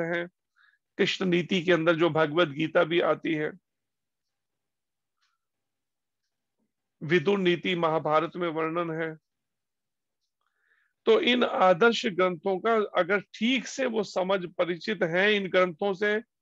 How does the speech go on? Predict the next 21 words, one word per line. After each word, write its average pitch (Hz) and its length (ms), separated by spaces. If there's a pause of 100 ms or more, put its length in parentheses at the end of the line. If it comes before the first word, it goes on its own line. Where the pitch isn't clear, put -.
(300)
उनको 202 520 (840)
ठीक 190 200
से 196 200
जानकारी 156 640
है, 202 160
तो, 202 240
तो 202 180
वो 190 140
समाज 165 400
को 170 160
शिक्षित 151 420
कर 165 180
सकेंगे, 147 440
अपने 170 340 (120)
आश्रितों 185 640
को 170 260 (360)
जो 185 120
उन 180 120
पे 185 160
डिपेंडेंट 175 600
हैं 156 320